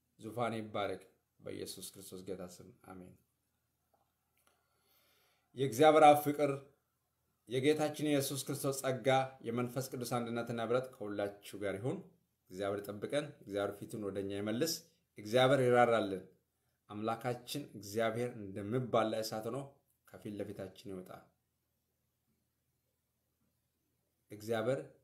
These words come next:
ከጽኑ እፍረት ያሳርፋል። ከጽኑ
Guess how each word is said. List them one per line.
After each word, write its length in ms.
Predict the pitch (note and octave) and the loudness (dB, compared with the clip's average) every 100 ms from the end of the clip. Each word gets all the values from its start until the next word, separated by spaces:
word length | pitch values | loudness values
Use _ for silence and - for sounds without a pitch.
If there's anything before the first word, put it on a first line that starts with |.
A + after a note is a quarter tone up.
| _ - | _ -16
ከጽኑ 400 | A#2+ A2 B2+ B2+ | -10 -8 -6 -6
እፍረት 340 | A#2+ - D3+ - - _ _ _ | -4 -4 -4 -6 -18 _ _ _
ያሳርፋል። 960 | F#2 F#2+ G2 - F#2+ F#2 F#2 F2+ F2 F#2 _ _ _ _ _ _ _ _ _ _ _ _ _ _ C3+ | -12 -10 -12 -14 -14 -14 -16 -20 -20 -20 _ _ _ _ _ _ _ _ _ _ _ _ _ _ -6
ከጽኑ 280 | C3+ D#3 | -4 -2